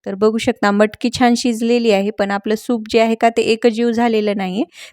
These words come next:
त्यामुळे मी त्याच्यातली मटकी काढून घेतलेली आहे मिक्सरच्या भांड्यात आणि त्याला छान असं फिरवून घेतलेलं आहे. आणि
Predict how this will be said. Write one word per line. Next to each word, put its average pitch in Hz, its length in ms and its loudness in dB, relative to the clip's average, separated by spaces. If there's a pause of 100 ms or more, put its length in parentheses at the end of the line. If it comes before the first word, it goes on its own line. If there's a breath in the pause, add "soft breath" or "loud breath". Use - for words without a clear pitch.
त्यामुळे 214 300 2
मी 226 100 4
त्याच्यातली 220 400 2
मटकी 226 400 -2
काढून 220 360 2
घेतलेली 220 380 -2
आहे 208 100 2
मिक्सरच्या 208 440 0
भांड्यात 208 420 -2
आणि 202 260 -2
त्याला 208 180 2 (140)
छान 220 160 -2
असं 214 260 -4
फिरवून 233 400 4
घेतलेलं 190 400 0
आहे. 180 220 0 (400 loud breath)
आणि 214 160 4